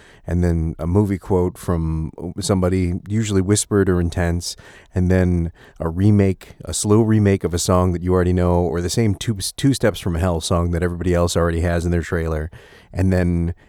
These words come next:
everything stops, and you hear the, "Hmm," thanks to Inception. Uh, you know, like, I, i-, it's just too much. It's the same thing, and,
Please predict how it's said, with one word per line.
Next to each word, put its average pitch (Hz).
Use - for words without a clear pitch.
everything 92
stops, -
and 87
you 82
hear 90
the, 78
"Hmm," 85
thanks 95
to 92
Inception. 87
Uh, -
you 135
know, 143
like, 135
I, 127
i-, 117
it's 123
just 147
too 156
much. 196
It's -
the 101
same 113
thing, 87
and, 87